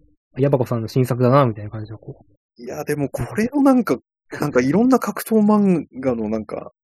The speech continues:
Speaker 2: を足して、うん、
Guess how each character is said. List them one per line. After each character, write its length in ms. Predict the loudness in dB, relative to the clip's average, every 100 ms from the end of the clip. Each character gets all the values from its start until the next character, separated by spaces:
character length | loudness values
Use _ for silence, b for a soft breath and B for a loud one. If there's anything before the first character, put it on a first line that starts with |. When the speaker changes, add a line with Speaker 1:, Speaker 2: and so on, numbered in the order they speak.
| _ _ _ _ _ _ _ _ _ -10
Speaker 2:
を 200 | -8 -8
足 280 | -8 -8 -10
し 80 | -2
て、 520 | 2 4 2 0 -6 _ _ _ _ _ _ -20
う 40 |
ん、 480 | -18 -18 -16 -14